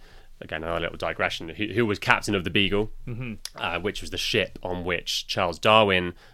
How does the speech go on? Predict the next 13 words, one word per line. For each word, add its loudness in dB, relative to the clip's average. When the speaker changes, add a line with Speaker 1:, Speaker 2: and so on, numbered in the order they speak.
Speaker 1:
uh, -4
travelled, -8
uh, -12
around -10
the -12
world -2
and, -12
and -14
famously -6
travelled -10
to -18
the -18
Galapagos. -10